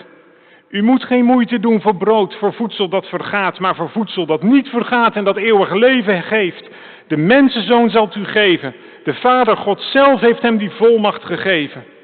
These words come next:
En ze vroegen, "Wat moeten we dan doen?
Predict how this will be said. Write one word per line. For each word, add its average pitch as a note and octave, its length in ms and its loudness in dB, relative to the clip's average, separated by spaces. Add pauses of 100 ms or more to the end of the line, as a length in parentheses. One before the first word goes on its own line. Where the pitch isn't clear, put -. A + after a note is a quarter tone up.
(760)
En D#3 120 -12
ze F#3 120 -8
vroegen, G#3 300 -6
"Wat B3 140 0
moeten C4+ 260 0
we C#4 80 0
dan C4+ 200 2
doen? C4 300 2